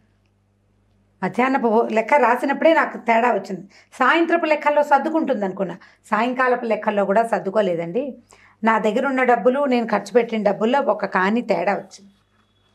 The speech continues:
ఇప్పుడే గుర్తొచ్చిందండి ఆలోచిస్తుంటే, అది రాయడానికి వచ్చానన్నాడు.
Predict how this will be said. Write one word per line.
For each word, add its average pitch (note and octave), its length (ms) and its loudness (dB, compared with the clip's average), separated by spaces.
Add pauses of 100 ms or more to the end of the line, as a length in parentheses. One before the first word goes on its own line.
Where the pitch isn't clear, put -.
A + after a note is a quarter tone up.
(800)
ఇప్పుడే A#3+ 320 -2
గుర్తొచ్చిందండి F#3+ 800 0
ఆలోచిస్తుంటే, G3 1080 -2 (920)
అది G3+ 140 2
రాయడానికి G3+ 480 2
వచ్చానన్నాడు. E3+ 680 -10